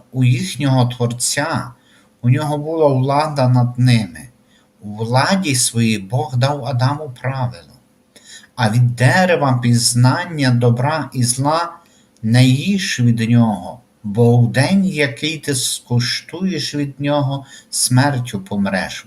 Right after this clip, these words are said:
Буття два сімнадцять. Через деякий час,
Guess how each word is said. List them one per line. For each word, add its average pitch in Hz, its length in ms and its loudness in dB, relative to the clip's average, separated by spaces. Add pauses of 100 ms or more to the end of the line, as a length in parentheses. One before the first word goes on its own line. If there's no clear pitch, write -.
(120)
Буття 120 400 -2
два 127 300 0
сімнадцять. 113 920 -4 (720)
Через 113 420 0
деякий 131 600 0
час, - 580 -8